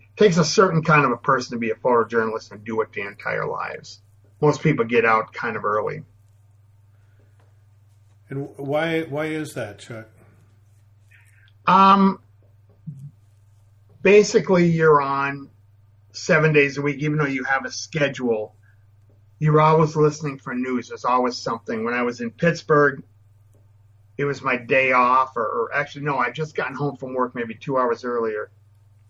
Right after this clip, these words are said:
Speaker 1: And I think it was flight four twenty-seven of, of Boeing. I forget what plane it was,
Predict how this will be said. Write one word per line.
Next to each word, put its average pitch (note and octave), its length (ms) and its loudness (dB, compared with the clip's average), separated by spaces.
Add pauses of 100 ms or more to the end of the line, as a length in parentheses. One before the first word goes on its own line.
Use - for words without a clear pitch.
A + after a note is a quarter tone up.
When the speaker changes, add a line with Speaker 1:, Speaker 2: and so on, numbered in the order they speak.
(140)
Speaker 1:
And B2+ 280 -4
I C3 60 -4
think E3 140 0
it F3 40 4
was D3 160 2
flight C#3+ 320 -2
four D3 320 2
twenty-seven B2+ 680 -4
of, G#2+ 80 -10 (180)
of A#2 140 -6 (140)
Boeing. A#2+ 580 -4 (2250)
I A2+ 200 -8
forget - 360 -16
what - 220 -12
plane G2 260 -16
it - 140 -18
was, - 400 -12